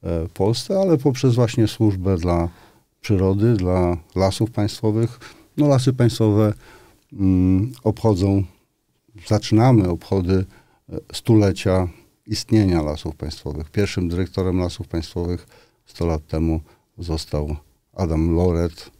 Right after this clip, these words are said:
notabene pochodzący z Jasła. A ja pochodzę z Nowego Żmigrodu, czyli szesnaście kilometrów, e, e, dzieli te dwie miejscowości. E, zginął, zginął, e, pierwszy dyrektor lasów państwowych w nieznanych okolicznościach,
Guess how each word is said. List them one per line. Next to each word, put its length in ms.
notabene 560
pochodzący 600
z 60
Jasła. 400
A 80
ja 120
pochodzę 440
z 40
Nowego 360
Żmigrodu, 480
czyli 200
szesnaście 540
kilometrów, 720
e, 80
e, 120
dzieli 380
te 140
dwie 200
miejscowości. 800
E, 260
zginął, 560
zginął, 540
e, 540
pierwszy 320
dyrektor 380
lasów 320
państwowych 640
w 40
nieznanych 460
okolicznościach, 800